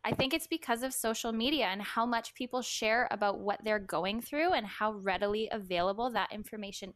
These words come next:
is, that finally we don't just, you know, go to school, go to work, come home and spend the time with, like, the same people. We have such a greater world to dive into through our phones and computers,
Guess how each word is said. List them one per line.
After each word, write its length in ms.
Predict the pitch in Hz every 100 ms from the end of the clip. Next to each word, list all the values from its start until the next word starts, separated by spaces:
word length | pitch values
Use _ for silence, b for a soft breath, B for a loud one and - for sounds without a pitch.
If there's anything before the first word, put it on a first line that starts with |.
| -
is, 360 | 175 220 381 - B B B B -
that 220 | 214 240 -
finally 680 | - - 233 285 370 220 208
we 200 | 214 240
don't 380 | 285 277 220 190
just, 540 | - 226 226 220 -
you 140 | 226 220
know, 220 | 196 196 b b
go 180 | 208 233
to 120 | 240
school, 500 | 247 - 247 240 233
go 240 | 226 208 220
to 80 | 254
work, 360 | 240 226 220
come 180 | - 226
home 220 | 240 240
and 120 | 240
spend 260 | 233 220 220
the 60 | 247
time 300 | - 233 233
with, 140 | 226 -
like, 260 | 220 202 -
the 120 | 214
same 360 | 208 - 214 233
people. 520 | - 262 202 190 214 b b
We 120 | -
have 120 | 214 262
such 360 | - 294 320
a 80 | 302
greater 920 | 226 196 196 226 247 247 226 214 - _ _ _ -
world 560 | 196 190 202 226 233 226
to 100 | 220
dive 260 | 220 208
into 440 | 214 247 247 214 202
through 220 | - 202
our 120 | 196
phones 320 | 196 220 208
and 100 | 202
computers, 760 | 190 190 - 302 381 196 202